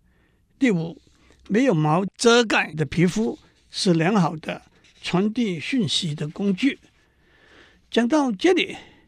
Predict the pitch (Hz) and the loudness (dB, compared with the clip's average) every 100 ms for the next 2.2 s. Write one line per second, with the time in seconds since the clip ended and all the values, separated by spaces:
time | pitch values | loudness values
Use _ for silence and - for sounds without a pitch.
0 | _ _ _ - 220 240 175 165 170 165 | _ _ _ -2 2 2 2 0 -2 -2
1 | 151 185 214 202 202 233 185 - 139 147 | -4 -8 -8 -4 -2 -2 -6 -8 -8 -8
2 | - | -10